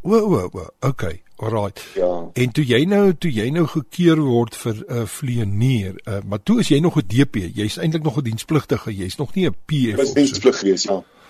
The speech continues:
Speaker 1: Nou, wanneer het jy, wanneer het jy, eh, eh, eh, van diensplig af oorgegaan na permanent force toe, toe jy klaar gekeer was en alles, of het jy eers klaar opleiding gedoen?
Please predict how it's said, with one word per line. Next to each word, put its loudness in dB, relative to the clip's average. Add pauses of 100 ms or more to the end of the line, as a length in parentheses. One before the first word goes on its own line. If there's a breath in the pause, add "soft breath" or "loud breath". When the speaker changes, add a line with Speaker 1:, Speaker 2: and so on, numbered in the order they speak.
(200 soft breath)
Speaker 1:
Nou, 0
wanneer 4
het 0
jy, 4
wanneer 0
het -4
jy, 4
eh, 0
eh, 0
eh, -4
van -2
diensplig 0
af -2
oorgegaan 0
na 0
permanent 2
force -2
toe, 0
toe -2
jy 0
klaar 8
gekeer 4
was 2
en -2
alles, 2
of -4
het -8
jy -2
eers -2
klaar 2
opleiding 0
gedoen? -12